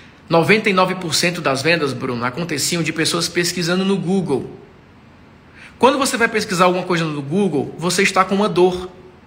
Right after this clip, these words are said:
Como eu consigo fazer isso? Qual a melhor maneira de falar isso? Então, no, no ano dois mil, dois mil e um, dois mil e dois, até dois mil e cinco mais ou menos,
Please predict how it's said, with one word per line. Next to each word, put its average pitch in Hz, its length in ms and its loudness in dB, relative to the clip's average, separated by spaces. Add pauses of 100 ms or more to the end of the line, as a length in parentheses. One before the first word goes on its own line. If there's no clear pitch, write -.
(420)
Como 240 340 4
eu 240 120 8
consigo 214 420 -2
fazer 185 280 2
isso? 185 440 0 (220)
Qual 220 220 6
a 226 80 6
melhor 214 340 4
maneira 202 340 4
de 180 120 -4
falar 175 280 0
isso? 170 240 -4
Então, 220 160 -4
no, 233 220 -2
no 214 140 0
ano 233 100 4
dois 180 260 4
mil, 175 180 2
dois 160 200 2
mil 156 80 -2
e 175 60 0
um, 180 40 -2
dois 151 140 -2
mil 147 80 -4
e 139 40 -10
dois, 170 220 0
até 160 160 -2
dois 202 160 2
mil 160 120 0
e - 20 -4
cinco 196 240 0
mais 156 160 2
ou 139 40 -2
menos, 175 320 0